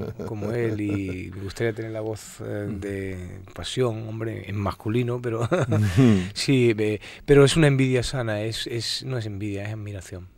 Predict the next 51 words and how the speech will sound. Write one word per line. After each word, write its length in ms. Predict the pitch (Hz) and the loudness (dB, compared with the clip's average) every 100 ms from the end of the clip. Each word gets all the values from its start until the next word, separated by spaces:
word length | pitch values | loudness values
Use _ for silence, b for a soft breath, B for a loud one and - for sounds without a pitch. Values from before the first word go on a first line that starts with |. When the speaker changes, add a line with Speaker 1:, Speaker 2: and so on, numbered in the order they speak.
| - | 0
Speaker 1:
¿Hay 260 | 135 160 | 4 4
mucha 320 | 147 139 147 139 | 2 0 2 2
diferencia 540 | 123 117 143 143 139 | 4 4 4 4 2
entre 180 | 110 110 | 2 2
hacer 180 | 131 117 | 2 0
una 180 | 113 - | 0 0
película 380 | 110 110 107 | -2 -2 0
en 60 | 101 | 0
los 160 | 104 - | -2 -2
Estados 340 | 110 107 - | 0 0 0
Unidos 340 | 110 110 104 107 | -2 0 -2 -2
y 60 | |
en 80 | 101 | -2
España? 440 | 95 - 143 190 - _ _ B B B B B | -4 -2 -2 -2 -8 _ _ B B B B B
Speaker 2:
Sí, 380 | - - 151 | -4 4 6
hay, 240 | 101 117 123 | 6 2 0
hay, 300 | 113 117 - | 0 -2 -4
hay 120 | 104 | -6
una 140 | 117 | -4
diferencia 500 | 113 107 107 101 123 | -4 -4 -6 -6 -6
fundamental 600 | - 123 98 98 98 107 | -6 -4 -4 -4 -4 -6
que 120 | - 110 | -6 -8
es 140 | 123 | -6
la 240 | 117 104 | -6 -6
económica, 460 | 98 104 120 92 95 | -8 -10 -10 -10 -12
¿no? 200 | 113 117 | -14 -16
Eh, 160 | 101 98 | -16 -8
Speaker 1:
Sí. 60 | 104 | -6
Speaker 2:
en 160 | 95 | -6
los 100 | 101 | -8
Estados 320 | - 113 98 110 | -10 -8 -8 -6
Unidos, 300 | 110 98 110 | -6 -4 -6
eh, 220 | 104 104 92 - - | -6 -8 -12 -16 -16
la 80 | 98 | -14
economía 480 | 104 104 104 104 104 | -12 -8 -6 -6 -6
es 220 | 98 - | -6 -6
más 160 | 101 98 | -6 -4
grande. 320 | 117 92 92 | -4 -4 -6
Yo 80 | 98 | -8
estoy 180 | - 104 | -6 -6
haciendo 300 | - 104 104 | -4 -2 0
ahora 280 | 104 104 | 0 0
la 120 | 101 98 | -2 -4
película 300 | 101 98 98 | -6 -4 -8
que 60 | |
estoy 160 | 98 98 | -8 -10
haciendo 1160 | - 107 104 101 101 101 101 101 101 98 95 98 | -10 -8 -6 -4 -4 -6 -6 -8 -8 -10 -14 -12
por 140 | - 110 | -8 -6
un 100 | 104 | -6
poquito 380 | 95 98 101 98 | -8 -8 -6 -4
menos 840 | 101 98 101 101 - - - | -2 0 -2 -6 -8 -10 -12